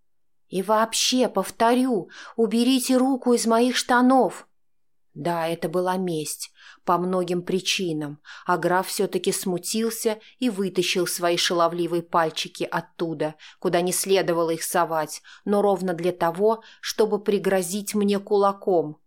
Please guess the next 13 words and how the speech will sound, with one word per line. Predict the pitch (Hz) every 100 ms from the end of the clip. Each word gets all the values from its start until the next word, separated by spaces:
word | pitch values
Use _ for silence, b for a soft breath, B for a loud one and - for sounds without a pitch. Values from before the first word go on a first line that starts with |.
| _ _
правда, | - 180 165 180
другой | 175 185 180 190
руки. | 190 196 180 151 147 _ _ _ _ _ _ _ _
«Будь | - 139 139 139
ты | - 147
реально | 151 147 151 139
мужчиной, | 143 - 170 160 151 127 _ b b
я | 147 156 143
бы | 151
вызвал | 151 160 151 151
тебя | - 185 151 147
на | 151
дуэль». | 143 165 160 143 131 -